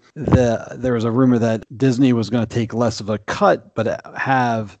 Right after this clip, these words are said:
some sort of input into, like, the ancillary Spider-Man movies. So, like, if they do, like, a Venom two,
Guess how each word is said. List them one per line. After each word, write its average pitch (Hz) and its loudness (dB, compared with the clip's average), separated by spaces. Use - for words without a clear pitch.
some - -4
sort 160 0
of 135 -4
input 143 2
into, 123 0
like, 107 0
the 107 0
ancillary 107 0
Spider-Man 101 0
movies. 92 -6
So, 117 -2
like, 104 0
if 107 -2
they 110 0
do, 110 2
like, 104 0
a 107 2
Venom 107 2
two, 104 -4